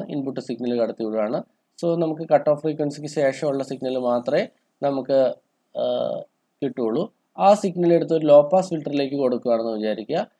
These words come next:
ആ low pass ഫിൽറ്ററിൻ്റെ output എന്ന് പറയുന്നത് അപ്പം ഇത്രയാണ് കിട്ടുള്ളൂ. അപ്പം നമുക്ക് ഒരു ലോ പാസ് ഫിൽറ്ററും ഒരു ഹൈ പാസ് ഫിൽറ്ററും സീരീസ് ആയിട്ട് വെച്ചു എന്ന് വിചാരിക്കുക. If I have an input frequency, F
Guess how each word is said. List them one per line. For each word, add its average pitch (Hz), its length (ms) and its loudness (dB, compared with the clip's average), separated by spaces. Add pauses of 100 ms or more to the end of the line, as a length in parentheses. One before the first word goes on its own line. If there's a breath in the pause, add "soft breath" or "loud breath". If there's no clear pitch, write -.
(200)
ആ 156 40 8 (100)
low 170 80 4 (100)
pass 180 220 0
ഫിൽറ്ററിൻ്റെ 160 440 2
output 139 340 -4
എന്ന് 151 140 -2
പറയുന്നത് 135 400 -2 (400)
അപ്പം 175 200 -2 (200)
ഇത്രയാണ് 147 520 0
കിട്ടുള്ളൂ. 104 320 -6 (160)
അപ്പം 156 220 -6
നമുക്ക് 185 280 -2 (1700)
ഒരു 160 100 -4 (120)
ലോ 151 80 6 (140)
പാസ് 185 260 0
ഫിൽറ്ററും 160 360 -4 (380)
ഒരു 147 160 -2
ഹൈ 143 100 0 (100)
പാസ് 160 240 0
ഫിൽറ്ററും 151 360 -6 (160)
സീരീസ് 147 400 -4
ആയിട്ട് 131 260 -2
വെച്ചു 110 220 -6
എന്ന് 113 160 -4
വിചാരിക്കുക. 95 400 -6 (680)
If 120 300 -8
I 107 40 -4 (140)
have 107 240 2 (720)
an 117 80 -8 (100)
input 120 240 -8 (120)
frequency, 101 520 -8 (520)
F - 40 -20